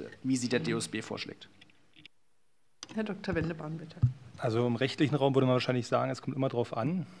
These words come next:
Speaker 3: Ähm, und gerade bei dem Thema Gemeinnützigkeit kann ich nur auf einen Beitrag von meinem Kollegen Hendrik Pusch, ähm, verweisen, der sich mit dem Thema gerade intensiv auseinandergesetzt hat, Landessportbund, N-, ähm,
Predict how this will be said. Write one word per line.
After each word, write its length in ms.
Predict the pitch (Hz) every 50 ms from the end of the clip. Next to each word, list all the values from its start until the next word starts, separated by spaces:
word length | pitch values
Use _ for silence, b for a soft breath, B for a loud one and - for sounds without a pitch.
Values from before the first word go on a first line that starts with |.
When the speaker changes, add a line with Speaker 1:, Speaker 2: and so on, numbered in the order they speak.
| - -
Speaker 3:
Ähm, 280 | 143 127 127 127 127 131
und 160 | 127 123 113
gerade 560 | - 113 110 117 131 131 131 127 127 123 120 120 120 120 117 117 -
bei 120 | - 127
dem 240 | 120 123 120 117 117
Thema 220 | - - 135 131 120
Gemeinnützigkeit 760 | 123 113 107 123 147 151 - - 147 - - - 139 131
kann 120 | - - 127
ich 100 | 127 123
nur 100 | 135 127
auf 80 | 123
einen 80 | 120 110
Beitrag 320 | 117 113 120 - - 123
von 140 | - - 131
meinem 120 | 123 120 117
Kollegen 300 | - 127 120 123 127 120
Hendrik 300 | 120 120 120 117 113 117
Pusch, 260 | - 170 170 - - -
ähm, 300 | 135 120 117 117 117 110
verweisen, 520 | - 123 113 113 110 117 120 131 127 117
der 120 | 120 117
sich 100 | 113 113
mit 100 | 110 127
dem 80 | 123 113
Thema 220 | - 139 131 123
gerade 200 | 117 120 117 120
intensiv 340 | 120 123 127 127 117 131 120
auseinandergesetzt 600 | 139 120 - 120 131 139 139 139 139 139 - -
hat, 160 | 143 - -
Landessportbund, 760 | 113 117 117 120 113 - - 120 123 120 - 139 131 127 123
N-, 220 | 123 123 117 117 117 -
ähm, 560 | 127 117 113 113 117 113 113 110 110 110 113